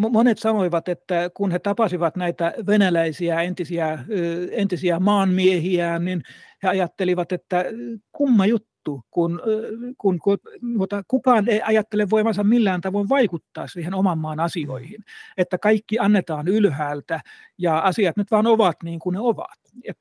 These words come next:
Speaker 1: tuota, ö, tästä, tästä ukrainalaiset minusta ovat yleensäkin ottaen ylpeitä, että he itse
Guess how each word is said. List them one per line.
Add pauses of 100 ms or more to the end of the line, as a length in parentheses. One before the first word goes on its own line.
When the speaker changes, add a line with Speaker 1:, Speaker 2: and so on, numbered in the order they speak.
Speaker 1:
tuota,
ö, (800)
tästä, (160)
tästä
ukrainalaiset
minusta
ovat (720)
yleensäkin
ottaen
ylpeitä,
että
he
itse